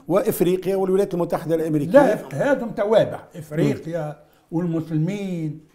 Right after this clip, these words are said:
Speaker 2: توابع،
Speaker 1: مم.
Speaker 2: وأمريكا ال-، اللاتينية هذم توابع للقوة اللي باش تطلع. القوة اللي باش تطلع شنو هي؟ هي الصين.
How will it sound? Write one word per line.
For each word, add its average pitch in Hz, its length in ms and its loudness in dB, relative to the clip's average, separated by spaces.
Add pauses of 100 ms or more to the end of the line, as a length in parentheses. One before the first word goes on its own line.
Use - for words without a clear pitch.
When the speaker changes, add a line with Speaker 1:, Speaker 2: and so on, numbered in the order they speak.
(360)
Speaker 2:
توابع، 294 480 -6
Speaker 1:
مم. 170 120 -4
Speaker 2:
وأمريكا 160 420 -2
ال-، 143 160 -10 (220)
اللاتينية 165 680 -2
هذم 196 200 -4
توابع 277 580 6
للقوة 294 460 0
اللي 320 120 0
باش 294 100 -8
تطلع. - 360 -10 (1080)
القوة 302 340 2
اللي 190 140 0
باش 185 160 -4
تطلع 185 300 -4
شنو 156 200 -8
هي؟ 120 120 -10
هي 156 180 -2
الصين. 285 440 -2